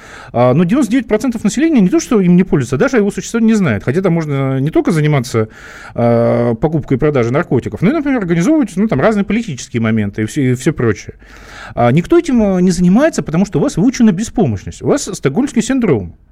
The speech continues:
А, когда вы говорите, что люди, которые вас захватили в заложни-, в заложники, ну, они же все правильно делают, ну, как бы не надо сопротивляться, вдруг там еще порежут, убьют.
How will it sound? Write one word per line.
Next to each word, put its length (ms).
А, 220
когда 220
вы 60
говорите, 180
что 140
люди, 580
которые 280
вас 100
захватили 320
в 40
заложни-, 720
в 40
заложники, 340
ну, 180
они 140
же 60
все 100
правильно 300
делают, 200
ну, 80
как 120
бы 60
не 80
надо 160
сопротивляться, 600
вдруг 160
там 100
еще 140
порежут, 440
убьют. 340